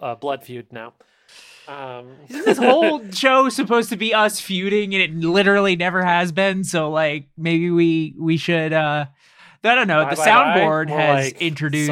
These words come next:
Speaker 1: "Suck, suck, suck."
Speaker 2: Okay, well, yeah, but, I mean, like,
Speaker 1: <laughs>
Speaker 2: that's
Speaker 1: I
Speaker 2: not a
Speaker 1: love that
Speaker 2: bad
Speaker 1: song.
Speaker 2: thing, because now it's just, like, all of the, the N sync boys on their knees taking loads to the throat.
Speaker 1: <laughs>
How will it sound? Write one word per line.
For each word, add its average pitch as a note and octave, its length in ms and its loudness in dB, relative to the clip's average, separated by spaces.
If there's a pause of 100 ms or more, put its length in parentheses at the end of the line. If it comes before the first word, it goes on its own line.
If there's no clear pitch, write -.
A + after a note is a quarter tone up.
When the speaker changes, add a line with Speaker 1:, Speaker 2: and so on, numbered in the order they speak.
(160)
Speaker 1:
"Suck, - 300 -8
suck, C3+ 400 -6
suck." - 80 -20 (540)
Speaker 2:
Okay, D#4 320 4
well, C#4+ 260 4
yeah, B3 480 4 (240)
but, A3+ 260 2
I A3+ 120 2
mean, A#3 280 -2
like, A3 300 0 (140)
Speaker 1:
<laughs> - 140 -20
Speaker 2:
that's A#3+ 280 2
Speaker 1:
I A#3 40 -6
Speaker 2:
not C4+ 200 4
a C4 60 2
Speaker 1:
love G#3 100 2
that - 80 -8
Speaker 2:
bad A#3+ 280 4
Speaker 1:
song. F#3+ 80 -10
Speaker 2:
thing, F3+ 340 -4
because F3 320 -4
now G#3 260 0
it's G3+ 220 -8
just, G#3 280 -8
like, G3 360 -4
all G3+ 260 0
of E3+ 200 -6
the, F3+ 360 -4
the E3+ 200 -8
N F#3+ 200 -6
sync G#3 360 -8
boys D3+ 440 -6
on F3 280 -6
their F3+ 180 -6
knees D#3+ 460 -8
taking E3 340 -8
loads D#3+ 480 -4
to D#3+ 100 -10
the C3 140 -12
throat. F3 480 -2
Speaker 1:
<laughs> - 180 -14